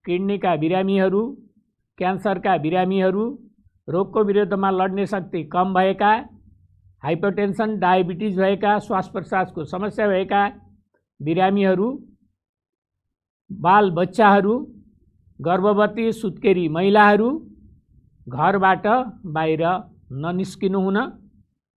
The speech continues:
ननिस्कि नहुने अवस्था आइपरेमा अनिवार्य रूपले मास्क लगाउनु हुन, कम्तीमा पनि दुई मिटरको दूरी कायम गर्नु हुन, र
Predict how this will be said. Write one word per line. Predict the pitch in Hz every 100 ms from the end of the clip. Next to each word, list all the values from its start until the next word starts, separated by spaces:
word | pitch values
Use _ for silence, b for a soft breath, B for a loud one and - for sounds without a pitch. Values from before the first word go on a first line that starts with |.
| _
ननिस्कि | 147 220 254 277 - 320
नहुने | 254 208 202 196
अवस्था | 190 175 180 - 175 160
आइपरेमा | 170 151 170 170 175 214 247 - _ _ _ _ _
अनिवार्य | 202 240 247 247 247 233
रूपले | 202 185 - 180 170 - 143
मास्क | 160 165 160 160
लगाउनु | 160 160 165 170
हुन, | 185 190 226 254 - _ _ _ _ _ _
कम्तीमा | 208 233 233 254 247
पनि | 233 214 214
दुई | 160 202 247
मिटरको | 233 190 208 196 190
दूरी | 165 170 160
कायम | 151 175 185 180
गर्नु | 185 180 196
हुन, | 196 202 247 - - _ _ _ _ _ _
र | 131 160